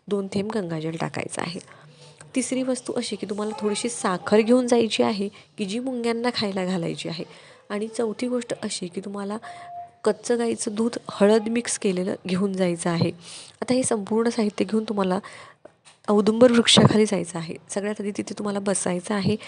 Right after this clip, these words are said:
दीप प्रज्वलन करून घ्यायचं आहे, म्हणजे दिवा लावून घ्यायचा आहे. दिवा जमिनीवर ठेवायचा नाही, थोडेसे तांदूळ म्हणजे अक्षता ठेवून त्यावरती दिवा तुम्हाला ठेवायचा आहे. आणि नंतर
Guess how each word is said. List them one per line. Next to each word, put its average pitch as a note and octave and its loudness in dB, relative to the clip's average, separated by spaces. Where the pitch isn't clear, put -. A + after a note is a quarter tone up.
दीप A#3+ 4
प्रज्वलन G#3 4
करून G#3 4
घ्यायचं F#3+ 2
आहे, F3+ 2
म्हणजे A3 0
दिवा F#3+ 4
लावून G#3 2
घ्यायचा F3 0
आहे. F3+ 0
दिवा G3+ 2
जमिनीवर G3+ 2
ठेवायचा A3 4
नाही, F#3+ 0
थोडेसे F#3+ 2
तांदूळ F#3+ 0
म्हणजे G3+ -2
अक्षता G3+ 0
ठेवून G3 0
त्यावरती G3 2
दिवा F#3+ 0
तुम्हाला F#3 -2
ठेवायचा F3+ -2
आहे. F3 0
आणि B3 0
नंतर A3 -2